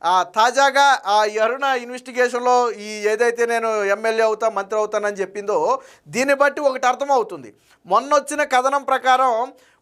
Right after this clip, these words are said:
కోటంరెడ్డిని గన హత్య చేస్తే, కోటంరెడ్డిని హత్య చేస్తే వచ్చే ఎన్నికల్లో వైసీపీ తరపు నుంచి ఎమ్మెల్యే టికెట్ ఇప్పిస్తాను అని వైసీపీ రాష్ట్ర స్థాయి ఒక కీలక నేత అరుణకు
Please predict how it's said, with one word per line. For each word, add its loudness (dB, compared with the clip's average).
కోటంరెడ్డిని 0
గన -2
హత్య -2
చేస్తే, 0
కోటంరెడ్డిని 2
హత్య -4
చేస్తే -2
వచ్చే 0
ఎన్నికల్లో 0
వైసీపీ -6
తరపు -2
నుంచి -8
ఎమ్మెల్యే -2
టికెట్ -6
ఇప్పిస్తాను -2
అని -2
వైసీపీ -2
రాష్ట్ర 0
స్థాయి 0
ఒక -4
కీలక -2
నేత 0
అరుణకు -2